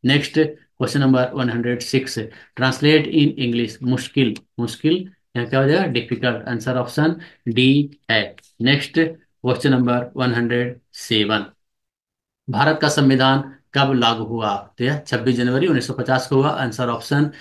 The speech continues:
सी है ट्वेंटी सिक्स जनवरी नाइनटीन फिफ्टी, छब्बीस जनवरी उन्नीस सौ पचास। Next question number one hundred eight, किस अनुच्छेद के तहत यह व्यवस्था की गई है कि हिंदी के विकास के लिए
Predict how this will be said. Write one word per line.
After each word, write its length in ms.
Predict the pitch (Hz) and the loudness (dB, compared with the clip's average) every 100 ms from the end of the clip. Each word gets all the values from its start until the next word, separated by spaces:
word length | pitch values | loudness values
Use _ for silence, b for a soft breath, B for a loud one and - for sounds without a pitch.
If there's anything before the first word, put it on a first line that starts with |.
| B B 120 | B B -6
सी 460 | 113 110 - 151 147 | -4 -4 4 6 6
है 260 | 143 156 151 _ _ _ | 6 2 -2 _ _ _
ट्वेंटी 200 | 123 123 - | -4 -4 0
सिक्स 340 | 156 151 - | 0 0 2
जनवरी 720 | 156 123 117 117 139 202 202 - _ 131 | 2 2 0 0 2 2 0 -10 _ -2
नाइनटीन 340 | 123 120 151 | 0 0 -2
फिफ्टी, 380 | 147 107 - 110 | -4 -6 -2 -2
छब्बीस 360 | - 127 113 131 | -2 -4 0 0
जनवरी 380 | 120 117 139 202 202 | 0 0 2 2 0
उन्नीस 240 | 113 110 - | -4 -4 0
सौ 140 | 180 226 B B 113 | 0 0 B B -4
पचास। 580 | 107 110 110 - - _ _ - | 0 2 2 0 -10 _ _ -2
Next 340 | 123 151 - | 2 2 -2
question 340 | 139 123 110 131 | -8 -6 -2 0
number 320 | 120 120 127 - - | 2 0 -4 -8 -4
one 140 | 123 117 | -2 0
hundred 420 | 120 120 120 120 - | 0 0 -2 -2 -2
eight, 240 | 113 113 - b _ - | -2 -2 -10 b _ 2
किस 160 | 160 | 4
अनुच्छेद 380 | 151 143 143 139 143 | 4 2 2 0 0
के 80 | |
तहत 340 | 131 127 135 135 | -2 -2 -2 -2
यह 100 | 131 | -2
व्यवस्था 320 | 127 120 127 | -2 -2 -4
की 200 | - 123 | -2 0
गई 160 | 120 117 | 2 0
है 140 | 127 | 0
कि 140 | 131 113 | -2 -2
हिंदी 260 | 123 127 147 | 0 0 2
के 100 | 131 | 2
विकास 400 | 120 123 127 - | 2 0 0 0
के 120 | 117 | -2
लिए 280 | 120 147 | -2 -4